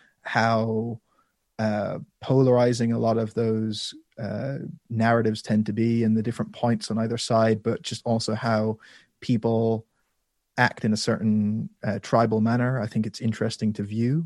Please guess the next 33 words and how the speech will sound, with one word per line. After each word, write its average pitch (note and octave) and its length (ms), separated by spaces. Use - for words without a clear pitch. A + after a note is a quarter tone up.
although A2+ 180
also A2+ 320
quite - 220
scary. A2+ 420
So A2+ 400
thinking A2+ 280
about G#2+ 220
that. A2 280
And C#3 100
then D#3 100
for - 140
my C#3 160
own D3+ 580
kind A#2+ 200
of A#2 140
general B2 440
reading A#2 580
interest A#2+ 560
area, A2 440
I - 100
suppose A#2 220
over A2+ 100
the A2+ 80
last A#2 280
six - 260
months, A2+ 400
I've G2+ 160
been G#2+ 420
looking A#2+ 460
at A2 560
some A#2+ 260
of A2+ 100
the G#2+ 640